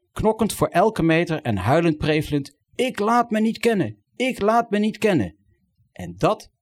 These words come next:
doet hij dus juist wel. Hij laat zich juist enorm kennen.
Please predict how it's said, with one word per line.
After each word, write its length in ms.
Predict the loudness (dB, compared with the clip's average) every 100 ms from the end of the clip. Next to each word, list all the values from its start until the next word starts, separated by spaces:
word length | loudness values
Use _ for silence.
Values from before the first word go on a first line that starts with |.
| _ _
doet 180 | -8 -6
hij 100 | -4
dus 240 | -2 -2
juist 260 | 0 -2 0
wel. 400 | 0 0 -2 -10 _ _ _
Hij 160 | -8 -4
laat 240 | -4 -6
zich 140 | -10 -12
juist 300 | -12 -12 -14
enorm 520 | -14 -8 -4 -2 -2
kennen. 360 | -2 -4 -4